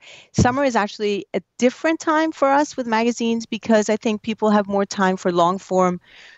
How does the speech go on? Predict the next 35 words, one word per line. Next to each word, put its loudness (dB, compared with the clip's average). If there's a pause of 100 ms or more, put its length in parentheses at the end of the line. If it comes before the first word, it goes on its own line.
journalism 2
and -2
all 2
the 0 (100)
articles 0
that 0
they'd 0
like 2
to -12
read, -6 (400)
uh, 2
over -2
the -2
summer, -2 (100)
um, 0
that 0
they 0
don't -2
really 0
feel 0
they 2
have 2
time -2
for -4
during -2
the -4
year. 0
And 0
so -2
stuff -4
like 0
The -2
New -4
Yorker 2
or 2